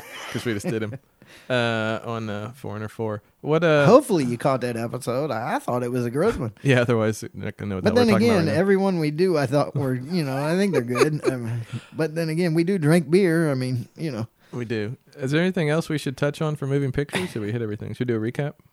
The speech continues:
Speaker 2: Uh, yeah, I think we just go ahead and do the recap. I mean, we kinda strayed a little bit this week, but, you
Speaker 1: All right.
Speaker 2: know, that's what's fun about it is, I mean, some albums are just so great.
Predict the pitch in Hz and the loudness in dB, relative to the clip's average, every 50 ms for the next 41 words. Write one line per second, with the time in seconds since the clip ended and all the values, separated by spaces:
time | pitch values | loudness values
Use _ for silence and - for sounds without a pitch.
0 | _ - - - 139 151 160 165 170 170 170 170 165 165 165 170 165 165 170 170 | _ -20 -12 -8 -6 -4 -2 -2 -2 -2 -2 -2 -2 -2 -2 0 2 2 2 2
1 | 165 165 202 262 302 285 196 160 143 143 156 143 131 165 165 160 156 165 160 151 | 2 0 0 0 0 2 2 2 2 2 -2 -2 0 2 4 4 4 2 2 0
2 | 147 143 170 185 151 131 127 156 202 202 - 143 139 147 156 143 - - - 131 | 0 2 2 2 2 2 0 0 -2 -2 0 2 2 4 2 2 -2 -6 -12 -10
3 | 139 139 143 147 160 175 - - 185 175 151 135 - - - 151 147 143 143 143 | -10 -8 -6 -6 -6 -6 -2 0 0 0 0 -2 -4 -4 -4 -2 -2 -2 -2 -2
4 | 147 147 139 139 135 143 139 127 143 139 117 117 123 147 170 214 202 - - 165 | -2 -2 -2 -2 -2 -4 -4 -2 -2 -2 -2 -2 0 0 0 -2 -2 -2 -2 0
5 | 190 202 208 208 208 208 196 196 220 208 220 220 214 - - 196 208 220 226 202 | 2 2 2 2 2 2 2 2 2 2 2 0 0 0 -2 0 0 0 0 2
6 | 175 185 202 208 220 220 185 - - - 165 175 180 175 175 160 147 - - _ | 2 4 4 4 2 0 -2 -4 -4 -2 0 0 2 2 0 0 -2 -6 -12 _
7 | _ _ _ - - 143 175 196 190 170 - 220 233 254 226 202 208 220 196 202 | _ _ _ -6 -2 2 2 2 2 2 0 0 0 2 4 4 4 4 2 2
8 | 220 214 170 165 175 170 156 190 214 - - 196 208 202 170 151 160 190 208 220 | 0 0 2 2 2 2 2 2 0 2 2 2 2 4 4 4 4 4 4 2
9 | - | -2